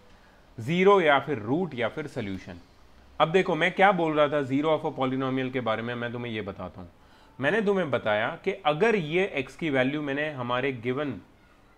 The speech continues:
पॉलिनोमियल में सब्स्टिट्यूट की, जहाँ पे x है वहाँ पे, तो मुझे आंसर ज़ीरो ही मिलेगा। मैं तुम्हें करके बताता हूँ। तो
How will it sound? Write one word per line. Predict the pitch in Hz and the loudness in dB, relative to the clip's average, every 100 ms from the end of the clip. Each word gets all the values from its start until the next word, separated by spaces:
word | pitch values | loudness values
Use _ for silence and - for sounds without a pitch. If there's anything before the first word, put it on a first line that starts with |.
| _ _ _ - - - | _ _ _ -20 -18 -4
पॉलिनोमियल | 127 131 135 131 135 | -2 0 0 -2 -2
में | 135 135 | -4 -6
सब्स्टिट्यूट | 135 - 185 180 196 185 | -8 -6 -6 -2 -2 -4
की, | - 110 | -6 -6
जहाँ | 117 117 | -4 -4
पे | 120 127 117 | -4 -4 -4
x | 120 - | -6 -6
है | 120 | -6
वहाँ | 110 104 101 | -4 -6 -8
पे, | 90 - - - | -12 -14 -20 -10
तो | 139 | -6
मुझे | 135 147 | -2 0
आंसर | 139 135 143 | -2 -2 -6
ज़ीरो | 123 123 131 | -6 -4 -2
ही | |
मिलेगा। | 120 92 87 78 - - - - | -4 -8 -10 -14 -20 -20 -20 -12
मैं | 123 | -8
तुम्हें | 143 156 | -6 -2
करके | 156 143 147 | -2 -2 -6
बताता | 104 95 87 | -4 -6 -8
हूँ। | 95 - _ _ - _ _ - | -16 -20 _ _ -20 _ _ -2
तो | 156 180 | -2 -2